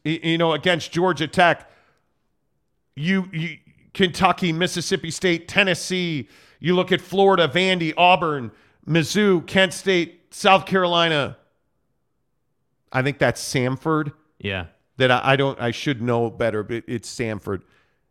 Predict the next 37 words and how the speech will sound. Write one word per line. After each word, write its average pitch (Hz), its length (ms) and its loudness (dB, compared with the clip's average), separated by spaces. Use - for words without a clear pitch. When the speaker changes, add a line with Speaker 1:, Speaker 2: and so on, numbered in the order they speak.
Speaker 1:
And 175 260 4
unfortunately, 196 680 4
his 185 200 6
biggest 196 420 4
game, 160 460 4
if 165 220 2
you're 165 200 4
an 147 200 6
Oregon 175 400 6
fan, 147 320 2
was 151 220 2
to 165 60 -2
open 165 320 2
the 143 80 -2
season 151 340 -2
against 123 280 -2
Oregon. 117 580 4
My 180 220 4
biggest 214 500 2
concern 202 400 2
about 170 220 4
Stetson 180 420 2
Bennett's 156 340 0
candidacy 160 840 0
is 76 440 -12
he 277 240 0
didn't 320 300 2
have 202 400 4
that 180 260 4
one 170 300 4
game 165 320 0
where 131 100 -2
you 151 180 -4
were 170 120 2
like, 127 440 2
"Hot 147 500 4
damn." 156 600 2